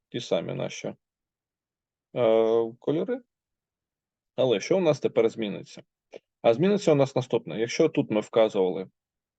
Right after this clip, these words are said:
background color, тобто, е, background, тобто задній план або задній фон, як вам більше подобається, то, е,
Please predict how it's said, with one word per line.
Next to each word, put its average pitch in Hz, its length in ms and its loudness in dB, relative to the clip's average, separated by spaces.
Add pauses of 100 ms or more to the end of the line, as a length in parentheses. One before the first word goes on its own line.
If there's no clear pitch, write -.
(120)
background 113 920 0 (300)
color, 98 380 2 (520)
тобто, - 380 -4 (320)
е, 104 240 4
background, 135 580 2
тобто 113 260 -4
задній 127 420 0
план 98 360 -4 (480)
або 101 260 2
задній 117 400 0
фон, - 340 -8 (160)
як 110 240 2
вам 101 140 2
більше 98 280 -4
подобається, - 680 -4 (680)
то, 120 420 2
е, 117 60 2